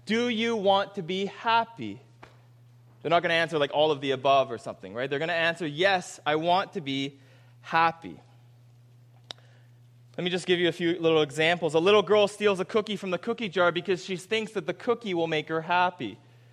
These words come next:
A young man seeks a girlfriend because he thinks that she will make him happy. A college student aspires to a high-earning career because he thinks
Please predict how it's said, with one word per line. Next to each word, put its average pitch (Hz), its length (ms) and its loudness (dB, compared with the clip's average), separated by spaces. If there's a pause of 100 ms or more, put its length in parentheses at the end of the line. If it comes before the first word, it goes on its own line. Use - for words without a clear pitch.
(800)
A 175 80 4
young 214 220 8
man 226 260 4
seeks - 420 -4
a 190 400 6 (100)
girlfriend 226 600 8
because 202 220 0
he 202 100 0
thinks 233 320 2
that 190 140 -4
she 269 440 -2
will 190 180 2
make 175 280 -2
him 185 100 -4
happy. 190 600 -2 (1200)
A 151 60 -4
college 226 320 8
student 233 240 0
aspires 220 460 4
to 220 120 4
a 196 40 6
high-earning 220 560 2
career 214 480 2
because 202 320 0
he 214 120 -2
thinks 214 280 -2